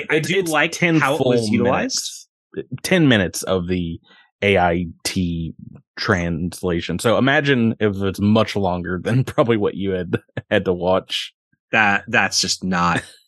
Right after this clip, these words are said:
Speaker 2: <laughs>
Speaker 1: that's just not okay. But that said, on its own, it's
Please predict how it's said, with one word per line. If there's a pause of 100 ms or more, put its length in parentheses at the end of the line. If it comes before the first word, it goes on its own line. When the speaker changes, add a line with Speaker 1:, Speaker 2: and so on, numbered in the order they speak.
Speaker 2:
<laughs>
Speaker 1:
that's
just
not
okay. (680)
But
that
said,
on
its
own,
it's